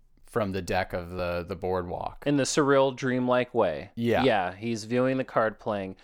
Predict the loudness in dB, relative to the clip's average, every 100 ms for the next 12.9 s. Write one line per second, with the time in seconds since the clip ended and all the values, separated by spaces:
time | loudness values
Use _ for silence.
0 | -20 -2 2 4 2 0 -4 -8 2 6
1 | 6 2 -2 -2 -2 -6 -10 -10 -10 -8
2 | -6 -6 -6 -4 -4 -6 -6 -6 -8 -14
3 | -20 -20 -20 -4 0 0 2 0 0 -4
4 | -2 -4 -6 -6 -8 -6 -2 0 0 -2
5 | -14 _ _ -10 -6 -2 0 0 0 -2
6 | -4 -4 -12 -18 _ _ _ -6 -4 -4
7 | -6 _ -20 _ _ -20 -4 -2 0 0
8 | -2 0 0 0 0 -2 2 4 4 0
9 | -2 -4 -8 -16 2 4 4 -4 _ -20
10 | -20 -20 -12 8 10 10 8 6 6 6
11 | 8 8 8 6 6 8 6 4 4 6
12 | 6 2 2 2 2 0 -2 -2